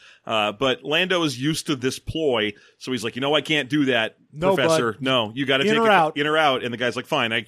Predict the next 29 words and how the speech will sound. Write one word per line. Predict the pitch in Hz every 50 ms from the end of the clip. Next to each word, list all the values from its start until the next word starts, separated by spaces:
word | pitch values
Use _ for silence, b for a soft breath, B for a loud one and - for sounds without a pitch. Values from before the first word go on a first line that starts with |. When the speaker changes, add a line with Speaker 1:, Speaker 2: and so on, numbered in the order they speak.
| _ _
Speaker 1:
guess | - 170 143 123 -
I'll | 156 131 120
take | - - 143 143 -
a | 139 139
card | 139 - 139 143 135 127 117 110
then, | 120 117 110 107 104 B B B B B
if | 180 185 - - 156
you | 160 147 143
insist." | 135 123 120 - - - 143 120 90 - - - - b b b b b b b b b _
'Cause | - 151
his | 143 165 214 262 247
whole | - 247 208
deal | 175 214 233 220 185 156
is | 143 135 135 127 - - - - - 127
he's | 123 123 120 113 110
another | 135 139 131 139 160 160 156
person | 151 151 _ - 160 160 - -
who | 151 139 131
fancies | - 143 131 135 131 - 156 131
himself | 139 147 127 - 139 123
a | 127
gambler. | 117 147 165 170 131 110 104 98
He's | 139 160 147
nowhere | 196 214 208 202 190 180
near | 175 175 165
as | 151 131
good | - 156 135
as | 117 123
Lando. | 196 233 214 160 127 117 107